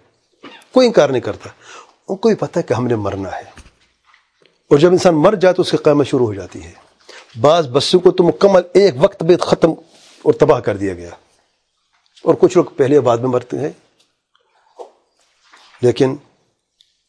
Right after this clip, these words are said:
یہ، یہ اچھی طرح سمجھ لیں، ہر ظالم کو اس نے مرنا ہے، اور مرنے کے بعد اس نے حساب دینا ہے،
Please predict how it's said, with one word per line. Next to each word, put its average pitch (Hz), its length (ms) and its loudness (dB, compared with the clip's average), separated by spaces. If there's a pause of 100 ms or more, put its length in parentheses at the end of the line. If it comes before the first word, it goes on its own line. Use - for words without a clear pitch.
(680)
یہ، - 100 -8 (340)
یہ 131 140 0
اچھی 165 180 -2
طرح 139 200 4
سمجھ 113 220 -2
لیں، 117 100 0
ہر 143 200 2
ظالم 101 320 -2 (760)
کو 139 60 -4
اس 127 120 -6
نے 120 60 -2
مرنا 110 340 0
ہے، 147 100 -2 (1600)
اور 127 120 2
مرنے 117 260 2
کے 120 80 -12
بعد 113 100 2
اس 107 100 -6
نے 98 80 -10
حساب 90 320 -8
دینا 80 260 -16
ہے، - 100 -18